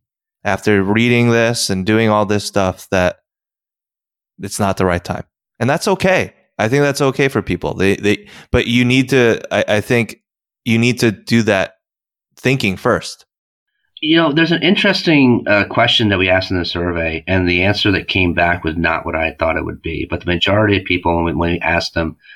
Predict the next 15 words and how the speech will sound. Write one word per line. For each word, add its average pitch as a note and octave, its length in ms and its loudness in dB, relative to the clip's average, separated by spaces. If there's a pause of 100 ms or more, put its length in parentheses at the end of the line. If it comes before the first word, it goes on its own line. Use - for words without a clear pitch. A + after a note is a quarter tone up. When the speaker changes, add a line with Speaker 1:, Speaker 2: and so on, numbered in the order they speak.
(140)
Speaker 2:
"How G2+ 180 -4
much A#2 220 -2
preparation F2 640 -2
did D#2 180 -4
you D#2+ 140 -2
do E2 300 -2
for E2 160 -2
your D#2 120 -2
trip D2+ 280 -6
back?" D#2+ 360 -2 (480)
Um, E2+ 500 0
<laughs> - 40 -20
the, - 380 -2 (100)
the, - 80 -6 (160)
the, - 1080 -6